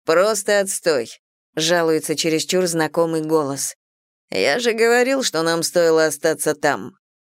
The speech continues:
Я оборачиваюсь ровно тогда, когда из комнаты выбегает Виолетта и прыгает в объятия Луана. Я закатываю глаза. Мы с Джейсоном с отвращением наблюдаем за тем, как они обнимаются, словно Луан только что вернулся с фронта.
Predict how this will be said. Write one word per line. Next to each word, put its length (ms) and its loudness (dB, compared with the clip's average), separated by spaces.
Я 260 2
оборачиваюсь 680 0
ровно 340 2
тогда, 420 -2
когда 300 0
из 120 -2
комнаты 420 -2
выбегает 520 0
Виолетта 520 0
и 120 0
прыгает 520 -2
в 40 0
объятия 560 0
Луана. 640 -2
Я 240 2
закатываю 580 -2
глаза. 540 0
Мы 220 2
с 60 0
Джейсоном 560 0
с 100 -2
отвращением 720 0
наблюдаем 520 0
за 140 0
тем, 300 -2
как 200 -4
они 200 0
обнимаются, 920 -2
словно 420 0
Луан 320 0
только 280 -2
что 140 -2
вернулся 520 0
с 60 -4
фронта. 580 -4